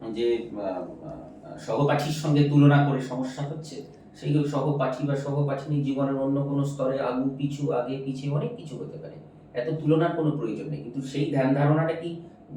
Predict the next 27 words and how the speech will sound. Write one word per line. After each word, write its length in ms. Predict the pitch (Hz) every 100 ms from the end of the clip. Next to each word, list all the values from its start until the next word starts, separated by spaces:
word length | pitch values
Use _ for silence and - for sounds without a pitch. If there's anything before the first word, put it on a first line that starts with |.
| -
গার্জেনদের 540 | 156 - 135 151 143
দিক 160 | 143 143
থেকে 180 | 156 151
সেই 180 | 156 151
বাচ্চাটিকে 440 | 160 147 143 151
দেওয়া 260 | - - 175
হয়েছে? 260 | 202 - -
সেটা 160 | 113
একটা 120 | 117 117
প্রথম 300 | 120 123 -
প্রশ্ন। 260 | - - - - - -
ফলে 140 | - 151
এখন 400 | - - 180 180
সে 120 | -
মাধ্যমিক, 460 | 175 156 156 170 160
উচ্চ 160 | 156
মাধ্যমিকের 500 | 156 151 156 156 156
রেজাল্টের 440 | 139 139 143 147 143
পর 180 | 147 147
যে 240 | 147 147 - -
এইরকম 380 | - 131 131 139
আচরণ 400 | 131 - 131 127
করছে, 520 | 107 107 147 - - - - -
সেটা 120 | -
খুব 100 | 160
একটা 160 | 165 151
অস্বাভাবিক 480 | - 160 147 139